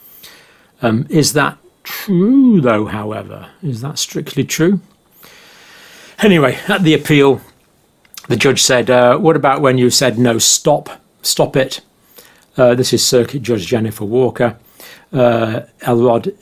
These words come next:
uh, "Why isn't this a command?" So were the F D A commanding here?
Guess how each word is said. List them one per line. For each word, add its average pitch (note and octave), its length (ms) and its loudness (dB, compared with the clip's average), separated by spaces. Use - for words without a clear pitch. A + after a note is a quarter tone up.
uh, A#2+ 440 0
"Why G3 340 0
isn't D#3+ 240 0
this D3 200 0
a C#3 40 0
command?" B2+ 460 -2
So D3 180 0
were C#3+ 120 2
the D#3+ 120 0
F - 140 -4
D E3 140 0
A C#3+ 100 2
commanding F#3 720 4
here? G3 320 2